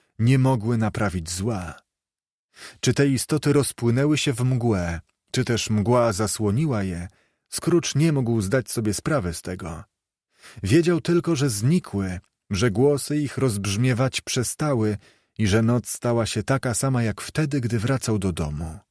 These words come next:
Scrooge zamknął okno i starannie zbadał drzwi, przez które wszedł duch Marleya.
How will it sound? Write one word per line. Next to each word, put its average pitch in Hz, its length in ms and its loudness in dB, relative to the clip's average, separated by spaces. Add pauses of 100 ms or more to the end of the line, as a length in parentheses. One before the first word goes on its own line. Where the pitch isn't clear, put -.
(880)
Scrooge 123 460 0
zamknął 98 640 0
okno 120 460 -4
i 104 180 -2
starannie 120 600 2
zbadał 104 380 0
drzwi, 98 480 -2
przez - 240 -4
które 98 280 -2
wszedł 101 380 0
duch 95 200 -4
Marleya. 92 580 0